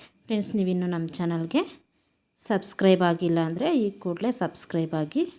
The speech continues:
ಹಾಗೆ ಪಕ್ಕದಲ್ಲಿ ಬರೋ ಬೆಲ್ ಐಕನ್ನ ಆನಲ್ಲಿ ಇಟ್ಕೊಳ್ಳಿ. ಈ ಸಾಂಬಾರು ಮುದ್ದೆ ಜೊತೆ, ಅನ್ನದ ಜೊತೆ, ಚಪಾತಿ, ಪೂರಿ, ದೋಸೆ ಎಲ್ಲದಕ್ಕೂ ಸೂಪರಾಗಿರುತ್ತೆ. ಮಲ್ಟಿಪರ್ಪಸ್ ಆಗಿ ಏನದ್ರಲ್ಲಿ ಬೇಕಾದ್ರೂ ನಾವು ಆರಾಮಾಗೆ ಊಟ ಮಾಡ್ಬೋದು.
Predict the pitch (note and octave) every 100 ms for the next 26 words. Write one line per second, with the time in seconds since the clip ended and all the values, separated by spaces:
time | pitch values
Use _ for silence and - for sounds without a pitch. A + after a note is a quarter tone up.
0 | _ - - _ _ _ - G#3+ E3 A#3+
1 | C4+ F3+ - F3 E3 E3+ E3 D#3+ D#3 D#3
2 | D3+ D#3+ D#3+ C4 G#3 D#3+ D3+ D3+ - D#3
3 | C4 F#4+ - _ _ _ _ - G#3 G3+
4 | F#3+ F3+ D#3+ G#3 E4+ - - - G#3+ G3
5 | E3+ F#3+ F3+ F3 F#3 F3 E3+ F3 E3 E3+
6 | E3+ F3 F#3 - - - _ - F3+ -
7 | E3+ E3+ F3 F3 F3+ F3+ F3 F3 F3+ F3
8 | F3 E3+ F3+ F#3 - - _ F3 E3 F3+
9 | F3+ F#3 F#3 C4+ - F3 - - F3 E3+
10 | E3 D#3+ A3 E4+ - - - _ G3+ F3
11 | F3 G3 F#3+ F3 F#3 - F#3 F3 G#3+ F3
12 | F3+ F3+ F3+ F3 F3 E3+ E3+ F3 E3+ F3+
13 | E3+ E3 E3+ F3 E3+ A#3+ C4 F3+ E3+ E3
14 | D#3+ D#3 D#3+ D#3+